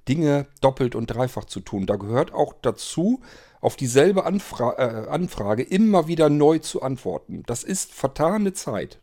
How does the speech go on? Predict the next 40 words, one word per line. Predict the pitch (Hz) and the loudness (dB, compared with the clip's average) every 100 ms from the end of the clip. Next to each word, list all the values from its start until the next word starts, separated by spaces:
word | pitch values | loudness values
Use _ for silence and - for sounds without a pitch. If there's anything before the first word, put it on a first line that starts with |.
| _ | _
Das | 113 143 | -12 -8
ist | 123 | -6
schade | - 175 190 208 214 - - - | -4 -2 2 2 0 -14 -18 -2
um | 139 | 0
die | 135 | 0
Zeit, | - 151 170 | 2 2 2
die | 139 | -4
könnte | 147 135 | -6 -6
ich | 127 | -12
viel | - 180 | -6 -2
besser | 151 - 147 | -2 -2 -2
in | 135 151 | -2 -2
eure | 127 120 117 | -2 0 -2
Computer | 113 104 170 147 127 | -4 -6 -6 -4 -4
reinstecken | 117 113 - 113 - 110 113 - | -4 -6 -4 -6 -4 -6 -6 -10
oder | - 104 101 | -4 -2 -2
in | 107 | -2
die | 104 | -6
Software, | - 147 - - 117 117 - - | -4 -4 -6 0 0 0 -6 -8
um | - 127 | -2 0
eure | - 113 110 | 2 2 0
Computer | 107 98 117 104 | -6 -6 -6 -6
zu | - 101 | -8 -10
verbessern. | 101 90 87 - - _ _ _ _ _ 113 | -10 -10 -14 -16 -18 _ _ _ _ _ -16
Ich | - | -8
hoffe, | 135 120 | -8 -6
das | 107 - | -8 -6
seht | 127 104 | -8 -6
ihr | 95 | -4
mir | 104 101 - - _ | -4 -6 -12 -20 _
nach | - 104 123 | -4 -2 -2
und | 110 101 | -4 -8
das | - | -8
seht | 110 82 | -8 -8
ihr | |
genauso. | 92 92 92 101 120 127 131 _ _ _ _ _ _ - - | -8 -8 -6 -4 -2 -2 -2 _ _ _ _ _ _ -18 -6
Es | 120 - | -6 -2
ist | 180 220 - - - _ _ _ - | 0 0 -2 -6 -20 _ _ _ -2
letzten | 127 139 - 113 | 0 0 -4 -8
Endes | 101 123 127 - | -6 -4 -4 -6